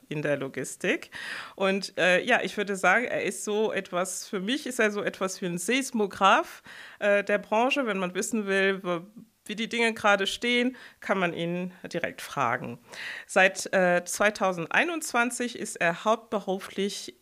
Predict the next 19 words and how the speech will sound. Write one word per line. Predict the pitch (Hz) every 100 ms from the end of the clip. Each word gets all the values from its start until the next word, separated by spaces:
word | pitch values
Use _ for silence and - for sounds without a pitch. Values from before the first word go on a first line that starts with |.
| _ -
Geschäftsführer | 175 - 233 - - 196 180
der | 175 160 156
Log-, | 165 190 214 -
des | 180 180
Log | 196 196 170
I | 160
T | - 262 294
Club | - - 247 247 -
e | 147
V, | - 160 156 269 440 - - -
einem | 180 190 190
der | 175 156 156
Träger | - 185 202 202
des | 196 180
Kompetenznetz | - 175 - - 165 180 - 165 165 - - - - - -
Logistik | 170 180 180 - 180 - -
N | 160
R | 160 147
W. | 156 147 127